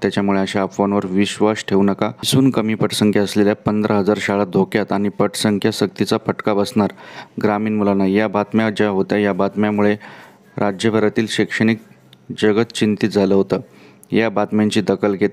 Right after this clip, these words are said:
काँग्रेसचे प्रदेशाध्यक्ष नाना पाटोले यांनी हा निर्णय घे-, तात्काळ फिरवण्याची मागणी केली.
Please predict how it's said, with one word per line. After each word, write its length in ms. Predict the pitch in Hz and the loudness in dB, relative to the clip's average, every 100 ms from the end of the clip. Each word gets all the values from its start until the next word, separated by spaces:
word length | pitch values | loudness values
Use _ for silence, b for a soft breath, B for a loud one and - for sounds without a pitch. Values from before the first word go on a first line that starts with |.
| - | -2
काँग्रेसचे 480 | 101 101 104 - | 0 2 0 0
प्रदेशाध्यक्ष 640 | 113 101 95 101 104 98 - 104 | 0 2 2 2 0 0 0 -2
नाना 280 | 104 98 98 | 0 -2 -2
पाटोले 460 | 101 104 104 104 95 B B B B | -2 -2 0 0 -2 B B B B
यांनी 200 | 107 110 | -4 -2
हा 140 | 104 101 | -2 -2
निर्णय 360 | 101 98 107 | 0 0 0
घे-, 580 | 95 - _ - _ - | -2 -6 _ -20 _ -4
तात्काळ 360 | 110 - - 120 | -4 -2 -2 0
फिरवण्याची 480 | 110 104 104 98 107 | 0 2 0 0 0
मागणी 300 | 101 104 101 | 0 0 0
केली. 280 | 101 92 | 0 0